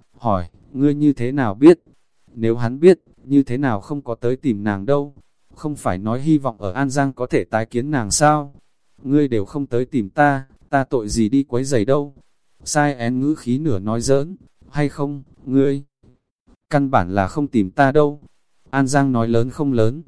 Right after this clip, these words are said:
nói nhỏ không nhỏ, An Hà nếu muốn tìm được Sai Én, thực dễ dàng, bởi vì Cửu Thương là từ An Giang đem Sai Én tìm tới, tự nhiên biết Sai Én đang ở nơi nào. Chính là An Hà lại không có đi xem qua Sai Én một lần.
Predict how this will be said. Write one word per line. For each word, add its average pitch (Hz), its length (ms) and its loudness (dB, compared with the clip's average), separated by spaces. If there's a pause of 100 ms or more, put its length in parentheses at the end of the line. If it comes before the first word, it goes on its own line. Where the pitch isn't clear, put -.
(160)
nói 113 220 -2
nhỏ 151 220 0
không 147 240 -4
nhỏ, 92 320 0 (180)
An 143 220 0
Hà 127 200 -2
nếu 110 200 2
muốn 120 260 -4
tìm 107 200 -2
được 104 160 0
Sai 147 280 2
Én, 123 400 -2 (260)
thực 101 160 -4
dễ 147 200 0
dàng, 101 380 0 (260)
bởi 101 200 2
vì 101 180 0
Cửu 98 200 -4
Thương 147 240 -2
là 107 140 0
từ 104 180 0
An 139 180 0
Giang 139 240 2
đem 143 180 2
Sai 147 300 2
Én 120 180 -2
tìm 101 240 0
tới, 113 360 0 (280)
tự 113 120 2
nhiên 143 300 2
biết 180 140 8
Sai 147 320 2
Én 120 200 -2
đang 143 200 2
ở 101 120 -2
nơi 139 220 2
nào. 104 400 0 (380)
Chính 135 260 -4
là 117 140 0
An 143 220 0
Hà 127 220 -2
lại 110 180 -2
không 143 220 -6
có 127 140 -4
đi 151 140 4
xem 147 260 2
qua 143 180 0
Sai 151 300 4
Én 120 180 0
một 110 160 -4
lần. 98 320 -2